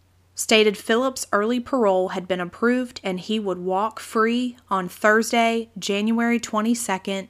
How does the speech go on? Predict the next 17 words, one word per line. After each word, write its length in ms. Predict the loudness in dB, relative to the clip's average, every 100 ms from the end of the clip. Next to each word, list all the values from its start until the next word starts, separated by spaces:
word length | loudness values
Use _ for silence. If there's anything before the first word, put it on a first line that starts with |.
| -12
two 180 | -8 -4
thousand 420 | -2 -2 -4 -8
fifteen. 680 | -8 -8 -6 -8 -10 -12 -18 _ _ _ _ _ _ _ 0
At 220 | 2 4
this 220 | 2 2
time, 460 | 2 2 2 -2 -8
he 200 | -4 0
had 180 | 0 -2
only 380 | -2 0 2 2
served 560 | 2 2 2 0 -4 -12
twenty-four 800 | -10 -2 2 4 2 0 0 2
years 640 | 0 -2 -2 -4 -4 -4 -4 _
of 140 | -6 -2
his 160 | -2
fifty-year 540 | -2 -4 -4 -6 -6 -4
sentence. 720 | -4 -4 -10 -14 -8 -8 -8 _ _ _ _ _ _ _ _ _ _ _ _ _ _ 2
This 260 | 2 4